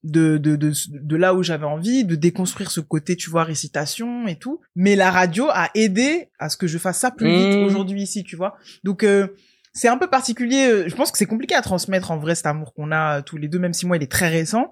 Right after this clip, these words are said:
Speaker 1: Mais je t'ai vu à être à l'antenne, je t'ai vu, euh, et donc je, j'arrive à percevoir ce qui te fait kiffer sur ce, le fait d'ignorer ce qui peut se passer après.
Speaker 2: Ouais, c'est ça.
Speaker 1: J'ai l'impression que c'est
Speaker 2: Et
Speaker 1: ça.
Speaker 2: c'est la relation avec les gens avec qui tu travailles.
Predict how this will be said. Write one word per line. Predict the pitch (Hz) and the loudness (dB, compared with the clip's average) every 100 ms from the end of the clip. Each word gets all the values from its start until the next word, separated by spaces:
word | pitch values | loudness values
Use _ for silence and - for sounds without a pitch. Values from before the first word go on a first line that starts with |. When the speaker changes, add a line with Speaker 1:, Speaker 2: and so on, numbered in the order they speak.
| 160 | 2
Speaker 1:
Mais | 180 190 | 4 4
je | - | 6
t'ai | 180 | 4
vu | 165 226 233 - _ _ - | 6 4 2 -4 _ _ -4
à | 139 | -2
être | - 139 | 0 -2
à | |
l'antenne, | 143 165 226 | -6 -4 -4
je | - | -2
t'ai | 151 | -4
vu, | 139 170 196 175 | -4 -2 0 2
euh, | 147 139 - - | 2 0 -8 -6
et | 147 | -2
donc | 143 160 | 2 2
je, | 143 | 2
j'arrive | 151 160 226 | 2 4 4
à | 208 | 2
percevoir | - 165 190 175 185 | 0 -4 -4 -6 -6
ce | - _ | -10 _
qui | - 147 | -14 -10
te | |
fait | - | -6
kiffer | 156 165 202 | -6 -4 -4
sur | - 160 - | -4 -8 -10
ce, | - _ _ _ - | -16 _ _ _ -14
le | 151 | -10
fait | 151 170 | -6 -6
d'ignorer | 143 165 170 170 | -4 -6 -6 -10
ce | |
qui | - | -12
peut | 151 | -14
se | 156 | -12
passer | - 147 160 | -10 -8 -6
après. | 147 - 208 _ - | -8 -6 -8 _ 0
Speaker 2:
Ouais, | 135 139 | 4 4
c'est | 113 | 2
ça. | 107 101 - - | -2 -2 -6 -10
Speaker 1:
J'ai | 160 | -10
l'impression | 160 208 | -8 -8
que | - | -4
c'est | 151 | 2
Speaker 2:
Et | 113 | 2
Speaker 1:
ça. | |
Speaker 2:
c'est | 131 | 4
la | 117 | 4
relation | 117 139 127 139 | 4 2 2 0
avec | 120 110 | -2 -2
les | 104 | -4
gens | 107 | -4
avec | 101 | -6
qui | - | -10
tu | 92 | -14
travailles. | - 92 87 | -12 -12 -12